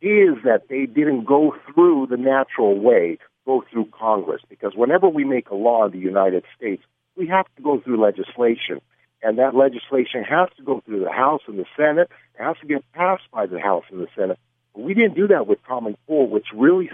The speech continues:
scares me. What is the federal government doing now? What is their plan to start making legislation directly from the White House, start making a power grab at all our laws that are intended to be made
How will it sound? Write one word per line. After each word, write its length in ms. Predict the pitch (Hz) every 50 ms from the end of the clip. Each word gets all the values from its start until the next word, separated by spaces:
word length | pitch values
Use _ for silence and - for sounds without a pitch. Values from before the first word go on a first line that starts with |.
| -
scares 360 | - - 165 180 185 175 156 -
me. 200 | - 110 - - _ _ _ _ _ _
What 220 | - 127 170 202 214
is 100 | - 165 143
the 80 | 147 -
federal 360 | - 160 151 131 139 127 110
government 540 | 107 135 135 123 117 120 117 104 95 87 -
doing 360 | 120 117 117 107 98 92 95
now? 400 | 110 107 101 82 71 65 64 - _ _ _ _ _ _
What 220 | - 156 180 170
is 100 | 165 143 117 117
their 140 | 113 98 - _ _ _
plan 300 | - 117 98 90 85 82
to 60 | - _ _ - _
start 200 | - 123 123 113
making 320 | 127 127 117 - - 127 110
legislation 720 | 113 113 101 104 101 - - 117 117 117 110 - - 110 104
directly 400 | 98 101 107 113 107 - 120 110
from 180 | - 101 98 90
the 60 | 95
White 380 | 92 98 107 113 120 120 123
House, 300 | 135 143 151 170 185 185 _ _ _ _ _ _ _ _ _ _
start 180 | - 127 117 113
making 440 | 127 127 127 - - 127 113 107
a 180 | 95 104 107 101 - _
power 280 | - 123 120 123 123 117
grab 340 | 107 113 120 117 117 117 101 -
at 80 | - 90 85 -
all 380 | - 120 120 123 123 123 123 113
our 220 | - 104 107 107
laws 380 | 107 107 110 110 107 110 113 110 -
that 120 | 117 101
are 100 | 104 101
intended 400 | 95 95 _ - 131 131 127 120
to 260 | _ _ _ - 110
be 80 | 107 107 -
made 260 | 131 123 95 92